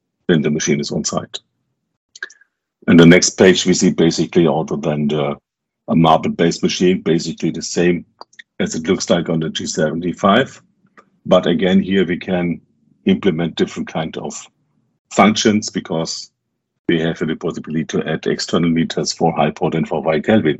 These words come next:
Also, again, we have the thousand volt version. We can do internal up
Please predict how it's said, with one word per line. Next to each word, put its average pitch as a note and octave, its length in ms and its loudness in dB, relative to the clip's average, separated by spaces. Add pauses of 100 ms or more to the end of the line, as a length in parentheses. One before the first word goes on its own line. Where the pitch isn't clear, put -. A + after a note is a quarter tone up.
Also, C#3 580 0
again, F#2+ 340 0
we D#2+ 100 -2
have E2 220 -4
the - 60 -18
thousand D#2 360 -4
volt D#2+ 260 -4
version. F2 400 0 (760)
We - 80 4
can F#3 220 6
do F2 260 0
internal F2 600 2 (1080)
up - 220 2